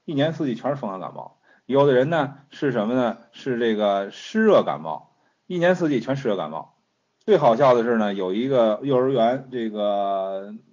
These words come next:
冬天暖气坏了，暖气坏了以后，这屋子太冷啊，这孩子全冻病了啊，这净是感冒的。但是你看这感冒的孩子吧，各式各样，都是受寒，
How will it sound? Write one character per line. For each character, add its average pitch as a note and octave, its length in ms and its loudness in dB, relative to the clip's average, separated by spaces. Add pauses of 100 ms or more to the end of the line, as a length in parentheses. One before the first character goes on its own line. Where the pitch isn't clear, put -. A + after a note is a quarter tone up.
(160)
冬 D#3+ 160 -6
天 D3 300 -4
暖 G#2 180 0
气 B2+ 220 -6
坏 G#2 320 0
了， - 160 -12 (520)
暖 B2+ 200 0
气 F#3 160 2
坏 E3 260 4
了 B2+ 100 2
以 A2+ 60 0
后， C3 380 0 (480)
这 D3+ 100 -2
屋 E3+ 240 0
子 D#3+ 60 -2
太 D#3+ 140 2
冷 F2 200 -2
啊， A2 160 -2
这 C3 240 0
孩 A#2+ 260 -2
子 C#3 80 0
全 C3 140 -4
冻 C3 160 -6
病 C#3 180 -2
了 G2 300 -6
啊， G2+ 260 -12
这 G#2+ 160 -8
净 A#2+ 220 -4
是 G#2+ 60 -2
感 F#2 160 -6
冒 G2 240 -2
的。 E2+ 160 -12 (320)
但 E3+ 180 4
是 D3+ 140 -4
你 C3 160 -2
看 D#3+ 120 -4
这 D3+ 100 -6
感 G#2 220 -2
冒 C3+ 140 2
的 B2+ 80 0
孩 A#2+ 220 -2
子 C3+ 40 -6
吧， A#2 120 -4
各 C3+ 180 -2
式 F#2+ 140 -8
各 E2+ 100 -12
样， E2+ 220 -14 (300)
都 F3 200 4
是 C#3 60 -6
受 A#2+ 160 2
寒， G2 320 -4